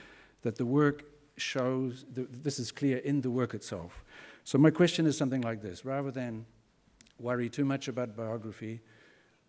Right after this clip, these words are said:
to ask of the work, what does the work say about biography? What does the work that we associate with the name Friedel Dicker say about biography? Already very complicated,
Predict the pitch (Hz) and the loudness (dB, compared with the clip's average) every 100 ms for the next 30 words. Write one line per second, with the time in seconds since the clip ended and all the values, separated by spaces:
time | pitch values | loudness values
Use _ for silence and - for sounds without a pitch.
0 | _ - 135 - 139 160 - 147 117 123 | _ -4 -4 0 0 0 0 0 0 0
1 | 147 120 107 127 143 123 120 123 117 - | 2 0 0 -4 -2 -4 -4 -4 -4 -6
2 | 123 120 110 113 107 104 110 101 - 87 | -4 -2 -2 -4 -6 -8 -8 -8 -12 -16
3 | - _ _ _ - 123 127 117 110 117 | -20 _ _ _ -14 -14 -10 -10 -8 -2
4 | 139 143 143 117 123 117 107 110 - 104 | 0 0 -2 -8 -4 -4 -4 -6 -4 -6
5 | 110 92 107 110 110 104 120 - - 110 | -6 -8 -6 -4 -4 -4 -8 -14 -8 -8
6 | 110 110 98 - 107 98 95 92 101 110 | -6 -8 -8 -6 -6 -6 -10 -10 -10 -10
7 | 113 156 147 - - _ 135 131 170 139 | -10 -10 -10 -14 -20 _ -6 -2 0 0
8 | 131 120 165 139 117 104 101 135 | 0 0 -2 -4 -4 -4 -4 -6